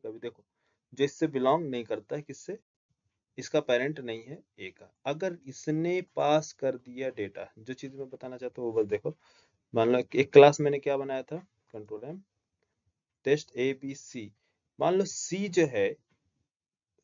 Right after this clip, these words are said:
सी जो है किसका, सी को छोड़ो, D ले लो, क्लास, Class,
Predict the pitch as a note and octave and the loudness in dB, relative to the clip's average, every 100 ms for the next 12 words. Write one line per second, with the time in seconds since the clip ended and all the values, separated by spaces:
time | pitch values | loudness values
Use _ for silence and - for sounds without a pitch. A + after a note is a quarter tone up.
0 | _ _ C3 A#2+ A2 G2+ B2+ C#3 - C3 | _ _ -14 -12 -10 -10 -10 -18 -6 -2
1 | C#3+ D#3 _ _ _ _ _ _ _ _ | -2 -4 _ _ _ _ _ _ _ _
2 | _ _ _ _ _ _ _ _ _ _ | _ _ _ _ _ _ _ _ _ _
3 | F#2+ G2 _ _ _ _ _ _ _ _ | -20 _ _ _ _ _ _ _ _ _
4 | _ G#2+ G#2+ - B2+ D#3 - - G#2+ G#2+ | _ _ -6 -2 -2 -2 -8 -6 0 2
5 | G2 - G#2 F#2 G2 - - - _ _ | 2 0 -4 -2 -2 -4 -12 -16 _ _
6 | _ _ _ _ _ _ - _ A2 G#2+ | _ _ _ _ _ _ -20 _ 4 6
7 | B2+ C#3+ - - | 4 0 -12 -14